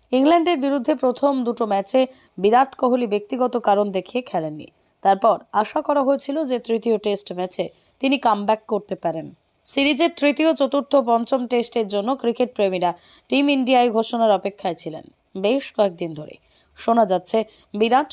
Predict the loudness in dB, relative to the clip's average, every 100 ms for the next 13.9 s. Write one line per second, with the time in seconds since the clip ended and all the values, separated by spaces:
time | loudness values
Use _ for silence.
0 | -2 0 0 -2 -2 2 4 4 2 0
1 | -2 -2 -4 -4 -6 -6 -4 -4 -4 -6
2 | -6 -8 0 0 -2 _ -4 -2 0 -2
3 | 0 -2 0 2 2 2 -2 -2 0 0
4 | 0 -4 -8 -10 -10 _ _ _ _ -2
5 | 2 2 4 4 4 2 2 0 2 0
6 | 2 2 0 0 -2 0 -2 0 -2 0
7 | 0 -2 -4 -4 -2 -2 -4 -4 -4 -2
8 | -2 -2 -2 -6 -20 _ 0 2 0 0
9 | -4 -2 -2 -2 -8 -6 -6 -4 0 0
10 | -2 -4 -6 -6 -10 -12 _ _ _ -2
11 | 0 0 -2 -2 -2 0 -2 0 0 0
12 | -4 -2 -2 -4 -4 -6 -6 -8 -10 -14
13 | _ _ _ -2 0 0 2 0